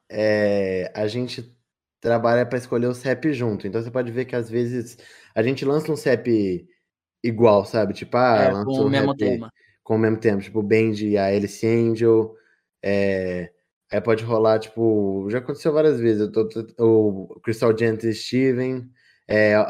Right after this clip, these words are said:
Speaker 1: Homem-Aranha e Aranha Verso. Então, tipo, a gente tenta pegar sempre algo que, que a gente gosta de verdade e a gente, e a gente entende. Então, o que eu foco na hora de escrever a letra é contar uma história.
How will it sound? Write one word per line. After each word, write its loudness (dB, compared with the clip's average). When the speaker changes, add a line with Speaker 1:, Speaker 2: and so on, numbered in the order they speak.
Speaker 1:
Homem-Aranha 2
e 2
Aranha 0
Verso. 0
Então, -2
tipo, -2
a 4
gente -6
tenta -2
pegar 2
sempre -2
algo 4
que, 0
que -2
a 0
gente -6
gosta 2
de -8
verdade 2
e -2
a -4
gente, -8
e -4
a 4
gente -6
entende. -2
Então, 0
o -12
que 0
eu 8
foco 2
na -4
hora 0
de -10
escrever -2
a -2
letra 0
é 0
contar -2
uma 0
história. -4